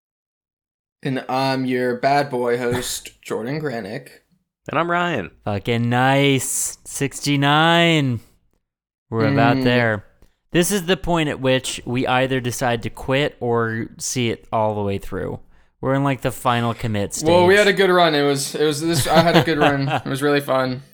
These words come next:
Speaker 1: Um, goodbye, I guess. <laughs>
Speaker 2: Well, we're not gonna quit. But boys, boys, after many years in hiatus, after about six years in hiatus,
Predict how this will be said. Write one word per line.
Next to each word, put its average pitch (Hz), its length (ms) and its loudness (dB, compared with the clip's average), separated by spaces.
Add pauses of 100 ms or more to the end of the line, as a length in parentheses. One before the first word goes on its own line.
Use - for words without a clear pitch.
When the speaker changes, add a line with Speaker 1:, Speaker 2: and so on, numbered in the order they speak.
(120)
Speaker 1:
Um, 117 380 -6 (1900)
goodbye, 120 340 -4
I 127 60 -2
guess. 131 360 -6
<laughs> - 60 -8 (1600)
Speaker 2:
Well, 120 160 0
we're 127 120 0
not 135 140 2
gonna 107 160 -2
quit. - 360 -8 (500)
But 117 240 -2
boys, 139 680 2 (300)
boys, 110 680 -2 (560)
after 117 800 -2 (760)
many 123 360 2
years 120 520 0
in 107 120 -2
hiatus, 101 760 -4 (100)
after 113 460 -4 (100)
about 123 360 -2
six - 360 -6
years 123 200 -4
in 113 120 -4
hiatus, 101 680 -4